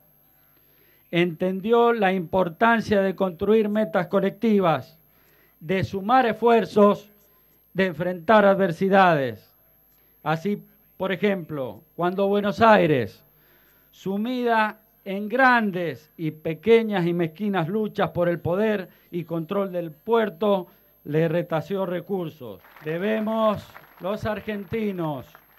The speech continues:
recuperar su legado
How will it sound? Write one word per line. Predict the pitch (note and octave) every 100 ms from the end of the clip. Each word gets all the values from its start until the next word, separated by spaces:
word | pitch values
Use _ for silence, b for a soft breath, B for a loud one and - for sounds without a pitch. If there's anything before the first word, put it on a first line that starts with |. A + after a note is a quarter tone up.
| _ _ _ _ _ _ _ b b b b b
recuperar | D#3+ F#3+ D#3+ F#3+ D#3+ F#3 G#3 G#3+ G#3+
su | - G#3
legado | G3+ G#3 A3 G3+ F3+ D3 A2+